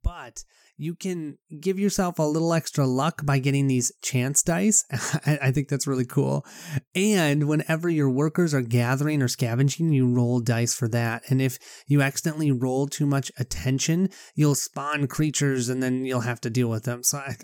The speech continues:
I really like that mechanic. And that is something that I do find that's unique about this game is you're gonna control one hero and up to two workers depending on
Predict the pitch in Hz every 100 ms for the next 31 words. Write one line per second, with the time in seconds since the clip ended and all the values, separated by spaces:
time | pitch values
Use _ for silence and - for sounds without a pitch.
0 | - 135 131 139 139 127 120 113 123 120
1 | 110 120 113 113 - - - - - -
2 | 180 170 - _ 180 180 208 202 190 185
3 | 180 160 139 135 127 147 143 147 143 135
4 | 123 127 120 143 190 190 185 190 - 196
5 | 196 160 117 - - - - 143 190 208
6 | 196 - 165 - 147 143 143 139 120 135
7 | 185 160 151 131 123 120 - 127 - -
8 | 190 - _ 151 - - 151 139 139 135
9 | 113 120 - 135 135 123